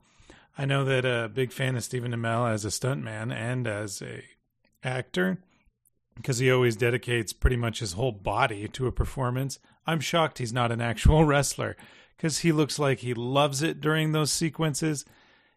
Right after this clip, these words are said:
His whole character changes as if he is going into this separate persona, even though he says he keeps it kayfabe. I think that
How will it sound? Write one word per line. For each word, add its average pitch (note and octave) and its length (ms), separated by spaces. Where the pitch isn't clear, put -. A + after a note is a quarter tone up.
His C#3+ 580
whole E3+ 260
character D#3+ 540
changes A2+ 500
as A2+ 160
if B2+ 140
he C3+ 160
is C3 180
going B2 340
into B2+ 220
this A#2+ 180
separate - 380
persona, B2 600
even C#3 180
though C3+ 140
he B2 100
says A#2+ 260
he B2 180
keeps - 360
it - 140
kayfabe. A#2+ 600
I F3 160
think E3 320
that C3 440